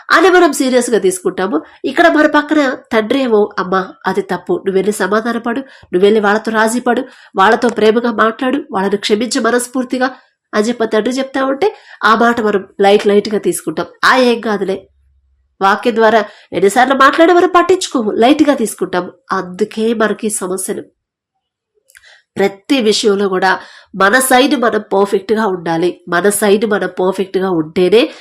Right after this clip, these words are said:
మన ప్రార్థనకు జవాబు వచ్చింది. తండ్రి ఇంకా మనం అలా రియలైజ్ అవుతా ఉండి వెంటనే మనం వాళ్ళకి ఫోన్లు చేసి,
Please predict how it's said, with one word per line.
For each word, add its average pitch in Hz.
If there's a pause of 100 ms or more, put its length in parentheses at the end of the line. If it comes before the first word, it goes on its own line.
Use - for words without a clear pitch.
(180)
మన 202
ప్రార్థనకు 214
జవాబు 190
వచ్చింది. 185
తండ్రి 247
ఇంకా 294 (300)
మనం 247 (380)
అలా 330
రియలైజ్ 302
అవుతా 269
ఉండి 220
వెంటనే 226
మనం 262
వాళ్ళకి 208
ఫోన్లు 233
చేసి, 196